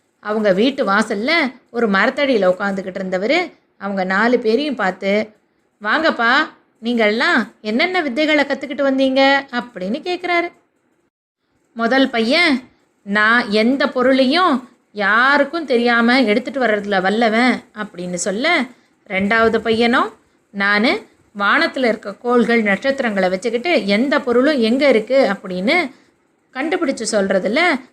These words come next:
திறமசாலி அப்படிங்கிறாரு. மூணாவது பையன், "நான் ஒரு சிறந்த வில்லாளன்" அப்படின்னு சொல்ல, நாலாவது பையன், நான் தையல் கலையில பெரிய நிபுணன்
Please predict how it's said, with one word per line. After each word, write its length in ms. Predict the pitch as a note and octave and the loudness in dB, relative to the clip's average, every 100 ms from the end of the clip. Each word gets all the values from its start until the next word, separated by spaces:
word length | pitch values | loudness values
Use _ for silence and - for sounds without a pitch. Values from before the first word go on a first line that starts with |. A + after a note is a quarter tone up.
| _ | _
திறமசாலி 720 | G3 A3 C#4 C4+ B3+ D4+ C#4+ - - | -4 -2 0 0 2 2 0 -4 -10
அப்படிங்கிறாரு. 680 | B3+ A#3 G3+ D4+ F4 E4+ E4+ _ _ _ _ _ | -12 -8 -6 -2 0 0 -4 _ _ _ _ _
மூணாவது 440 | A3+ C#4+ C#4+ A#3+ G#3+ | -2 2 2 2 0
பையன், 420 | G#3+ G#3+ D4+ G#4 - _ _ | -2 0 0 -2 -8 _ _
"நான் 220 | G#3 G3 | -4 -2
ஒரு 120 | F#3 | -2
சிறந்த 480 | F#3 A#3 C#4 E4+ D#4+ | -2 -2 -2 0 0
வில்லாளன்" 540 | A3+ C4 C4+ A#3+ F#3 - - | 0 0 2 2 0 -8 -20
அப்படின்னு 360 | G3+ - E3+ | -20 -16 -14
சொல்ல, 460 | F3 G#3 B3 F#4 C#4 - _ _ | -10 -6 -4 -2 -4 -10 _ _
நாலாவது 500 | A#3+ A#3 A#3 A3+ A3 | -4 0 2 2 0
பையன், 340 | G#3 G#3 F4 G#4 _ _ | -2 -2 -2 -6 _ _
நான் 180 | G#3 F#3+ | -8 -6
தையல் 360 | G3 A3+ E4+ D#4 | -4 0 0 0
கலையில 600 | G3+ F#3 F#3 G3 G#3 - _ _ - | 0 0 2 2 0 -2 _ _ -6
பெரிய 360 | G#3 A#3+ E4 | -2 2 2
நிபுணன் 460 | D4 A3+ C4+ A3+ | 2 4 4 2